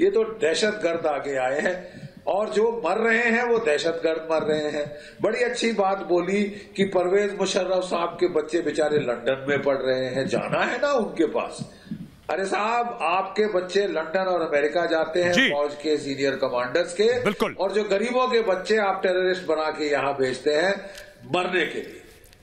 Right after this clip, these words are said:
Speaker 1: क्योंकि हमारी फौज तो बख्शती नहीं है साहब।
Speaker 2: जी।
Speaker 1: और
Speaker 2: अ-
Speaker 1: इसके चलते साहब, आप जो है, ये आपके welfare fund क्या टेररिस्टों को जा रहे हैं?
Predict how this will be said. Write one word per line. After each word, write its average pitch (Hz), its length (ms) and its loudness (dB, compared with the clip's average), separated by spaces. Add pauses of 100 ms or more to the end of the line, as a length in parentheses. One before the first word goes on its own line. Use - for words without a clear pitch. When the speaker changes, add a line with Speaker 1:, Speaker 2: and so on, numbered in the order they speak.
Speaker 1:
क्योंकि 180 220 2
हमारी 214 360 2
फौज 185 240 0
तो 190 140 0
बख्शती 135 420 -2
नहीं 113 240 -2
है 110 100 2
साहब। 107 280 -4
Speaker 2:
जी। 123 280 2 (340)
Speaker 1:
और 170 140 0
Speaker 2:
अ- 139 100 -2
Speaker 1:
इसके 233 480 0
चलते 202 420 0
साहब, 196 560 0
आप 190 420 0
जो 160 220 2
है, 208 340 0 (280)
ये 196 240 4
आपके 180 440 0
welfare 165 480 2
fund 185 420 -2
क्या 190 160 4
टेररिस्टों 180 680 2
को 247 140 2
जा 247 140 2
रहे 254 180 0
हैं? 330 180 -6